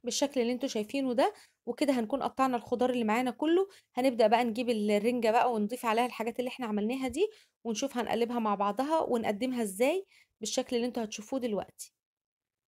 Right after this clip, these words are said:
هنضيف الطماطم الأول زي ما انتوا شايفين. طبعًا بتحاولوا في المرحلة دي ان الطماطم بتاعتكم تكون ناشفة وكويسة، ما تبقاش فيها مية كتير عشان ما تعمليش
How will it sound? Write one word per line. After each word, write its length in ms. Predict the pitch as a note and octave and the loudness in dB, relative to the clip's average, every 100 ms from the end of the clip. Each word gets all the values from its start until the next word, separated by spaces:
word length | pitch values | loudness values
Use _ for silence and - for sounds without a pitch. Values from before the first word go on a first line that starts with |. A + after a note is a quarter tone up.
| _ _ _ _ _ _ _ _ _ _ _ _ _ _ _ - _ | _ _ _ _ _ _ _ _ _ _ _ _ _ _ _ -20 _
هنضيف 240 | B3+ B3 D#4 | -4 -2 -2
الطماطم 440 | - B3+ D4 D#4 | -2 0 0 0
الأول 420 | C4 - C#4+ F#4 | 2 2 2 2
زي 120 | C#4+ B3 | 0 -2
ما 80 | |
انتوا 160 | B3 - | -2 -4
شايفين. 340 | C4+ A#3+ E4 A4+ - _ _ _ _ _ _ _ _ _ _ _ _ _ - | -2 -2 -2 -2 -6 _ _ _ _ _ _ _ _ _ _ _ _ _ 2
طبعًا 260 | C4+ C4+ | 4 6
بتحاولوا 400 | A3+ A3 D4+ D#4+ | 4 6 6 6
في 80 | D4 | 4
المرحلة 460 | A3+ A3 A3 C#4+ C#4 | 2 2 4 4 6
دي 220 | A#3 C4+ | 4 0
ان 80 | B3 | 0
الطماطم 400 | A#3 A#3 C#4 C4 | 0 0 0 0
بتاعتكم 340 | B3 C#4 C#4 | 2 2 0
تكون 400 | - - C#4+ B3 | -4 0 0 2
ناشفة 340 | C4 D4+ - | 0 0 4
وكويسة، 540 | C#4 A#3+ A#3+ A3+ C#4 D4+ | 4 6 4 2 2 -2
ما 60 | |
تبقاش 320 | C4 B3 C4 - | -2 0 0 2
فيها 140 | C4 | 0
مية 220 | B3 C4 | 4 2
كتير 320 | C4+ - D4+ G4 - _ | 2 0 0 0 -2 _
عشان 260 | - A3+ C#4 | -4 0 2
ما 60 | C4 | 2
تعمليش 600 | A3+ A3 A3 C4+ - | 2 2 2 0 -2